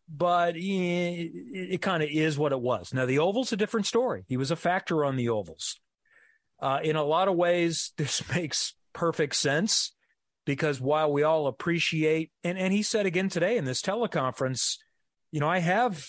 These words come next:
different goals." When he was asked about how long he wants to drive, he said, "Well, I know Mario still wanna race at fifty-two,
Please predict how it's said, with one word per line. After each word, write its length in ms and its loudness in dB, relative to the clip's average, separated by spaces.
different 460 -2
goals." 640 -2
When 140 -2
he 80 0
was 140 0
asked 240 2
about 200 0
how 180 0
long 220 0
he 80 0
wants 240 -2
to 80 -6
drive, 480 0
he 120 -2
said, 200 -2
"Well, 120 0
I 80 0
know 120 2
Mario 480 2
still 200 -4
wanna 200 0
race 260 0
at 100 -14
fifty-two, 800 0